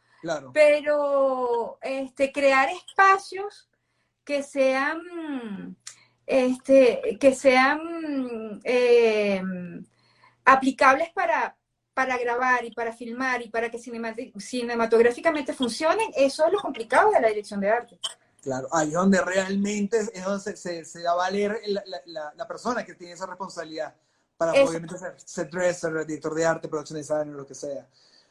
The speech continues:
Speaker 1: Aquí, por ejemplo, preguntan, ¿dónde buscan inspiración a la hora de realizar propuestas?
Speaker 2: Mira, este, la inspiración, yo,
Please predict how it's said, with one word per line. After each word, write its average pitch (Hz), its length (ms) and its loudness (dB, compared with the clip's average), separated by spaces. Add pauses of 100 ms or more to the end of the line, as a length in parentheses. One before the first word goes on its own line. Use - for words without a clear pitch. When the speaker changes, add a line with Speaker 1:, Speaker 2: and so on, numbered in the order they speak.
(160)
Speaker 1:
Aquí, 208 260 -2
por 269 140 4
ejemplo, 240 680 2 (460)
preguntan, 214 480 -2
¿dónde 240 200 -2
buscan 269 360 -6
inspiración 233 480 -6
a 262 40 -4
la 226 80 -2
hora 202 100 -4
de 233 60 -6
realizar 196 220 -8
propuestas? 185 640 -8 (580)
Speaker 2:
Mira, 294 360 0
este, 302 960 2
la 294 80 -6
inspiración, 311 680 -4 (120)
yo, 302 100 0